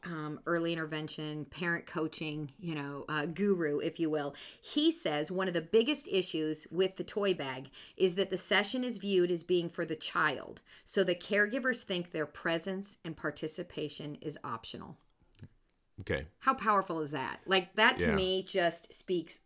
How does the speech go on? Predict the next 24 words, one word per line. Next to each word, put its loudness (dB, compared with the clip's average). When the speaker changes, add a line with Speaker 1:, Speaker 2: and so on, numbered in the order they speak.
Speaker 1:
volumes, -4
uh, 2
about, 0
you -2
know, 2
when 4
a 0
parent 0
sees -4
you -2
come -2
in, -2
sit 6
down 4
on 0
the 0
floor, 0
and -2
immediately 0
start -2
playing -2
with -6
the -4
child, 0